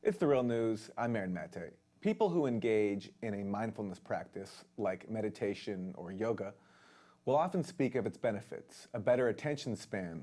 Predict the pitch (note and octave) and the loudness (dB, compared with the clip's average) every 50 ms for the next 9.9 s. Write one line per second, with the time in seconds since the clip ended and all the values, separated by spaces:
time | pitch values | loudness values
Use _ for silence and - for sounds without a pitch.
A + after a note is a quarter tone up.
0 | - - - A#2+ A#2 A2+ A2+ - - - A#2+ A#2+ A#2+ A#2+ A#2+ - G2+ F2 D2+ C#2 | -12 -8 0 4 4 4 4 2 0 -2 0 2 4 4 4 2 2 0 -2 -4
1 | - - - - G2+ G#2 G#2+ G#2 B2+ A#2+ B2 - - A2+ G2+ - - - C#3 A#2+ | -10 -10 -4 0 0 2 4 6 4 4 4 2 0 -2 -2 -4 -2 4 4 6
2 | A2 A2 - - - - - - - - - - - _ - D#3+ F#3 F3+ G3+ F#3+ | 6 4 2 -6 -16 -20 -20 -20 -20 -20 -20 -20 -14 _ 4 4 6 6 6 6
3 | E3 D3 - D3 D3 C3 A#2+ C3+ B2+ A#2 - A2 A2+ G#2+ G2 F2+ G#2+ - - - | 4 4 6 8 8 8 8 6 4 6 6 6 6 6 4 2 0 0 2 2
4 | G#2 F#2 - - F#2 F2 F2+ - - - - _ _ _ - - - - - _ | 2 2 2 -2 -6 -8 -8 -10 -14 -20 -20 _ _ _ -20 -20 -20 -20 -20 _
5 | - A#2+ C#3+ D3 D3 C#3+ - - - - _ - - C3 C#3 D#3 G#3 B3+ G#3+ F3 | 6 8 10 10 10 8 4 0 -8 -20 _ -2 2 4 6 8 8 8 6 6
6 | F3+ D#3+ D#3 - - - - - - D3+ C3+ A#2+ - C3 A#2 G2+ A#2 A#2 - - | 6 6 6 4 0 -6 -14 0 4 6 6 8 6 4 2 2 2 0 2 4
7 | A#2 G2 F2+ - - - F2+ F2 G2 - - - - - A#2 G#2+ G#2 A2+ A#2 B2 | 4 4 4 2 -2 -4 -4 -2 -4 -6 -10 -10 -2 0 0 2 6 8 8 8
8 | B2 B2+ A2+ G#2+ - C3+ A2+ A2+ A#2 - - B2 A2+ - F#2+ - - F#2+ F2 F2+ | 8 8 6 4 2 2 2 2 2 0 -2 -2 -2 -2 -4 -2 -2 -2 0 0
9 | F2+ - - - - - A#2 - - A2+ G#2 F#2+ F2+ F2+ G2 F#2 C#2+ - | -2 -4 -10 -2 2 2 2 2 2 0 0 0 0 0 0 0 0 -2